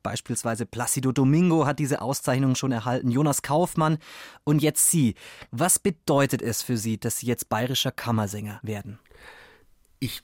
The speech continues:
Speaker 2: denke, es ist so ein bisschen eine Ehrung des Lebenswerkes oder dass man einen künstlerischen Beitrag zu entweder einem bestimmten Genre oder einem bestimmten Haus sowas beigetragen hat. Und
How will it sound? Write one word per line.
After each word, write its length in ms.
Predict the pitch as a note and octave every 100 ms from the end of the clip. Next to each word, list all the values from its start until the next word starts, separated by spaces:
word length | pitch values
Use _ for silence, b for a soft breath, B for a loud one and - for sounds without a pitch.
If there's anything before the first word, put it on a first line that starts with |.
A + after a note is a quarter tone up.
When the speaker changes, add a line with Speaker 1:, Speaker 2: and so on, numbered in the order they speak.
| _
Speaker 2:
denke, 340 | F#2+ A#2 D#3 E3+
es 200 | A2+ B2
ist 140 | B2+
so 60 | B2
ein 260 | G#2+ A2 - -
bisschen 480 | D3 - - B2+
eine 460 | - G2+ G#2 G#2 G#2+
Ehrung 640 | G#2 G#2 A#2 A#2+ A#2+ A#2
des 300 | G#2+ G2 -
Lebenswerkes 1040 | G2+ G2 A2 C#3 B2 F2 E2+ F2 G2 - -
oder 440 | F2 F2+ F2+ F2+
dass 240 | F#2+ -
man 260 | G2+ F#2+ F#2
einen 1120 | - E2+ F2+ F2+ D#2 G1+ - B1+ A1+ A#1 -
künstlerischen 640 | - A#2+ B2 A2+ G2+ G2+
Beitrag 680 | F2+ F2+ A2 - G2 F#2 -
zu 260 | - G2+ G2
entweder 360 | G2 F#2+ F2
einem 180 | E2 D#2+
bestimmten 460 | E2 - F2 - F2
Genre 500 | F2 F2+ G2+ G#2+ F#2+
oder 160 | F2+
einem 160 | F2+ E2
bestimmten 500 | F2 - F2 D#2 E2+
Haus 360 | F2 G2 - - B B B B B
sowas 380 | F#2+ F#2+ F#2+
beigetragen 800 | - E2+ F2+ A2+ - F#2+ F#2+ F#2+
hat. 220 | F#2 F2+ -
Und 460 | F2 F2+ - -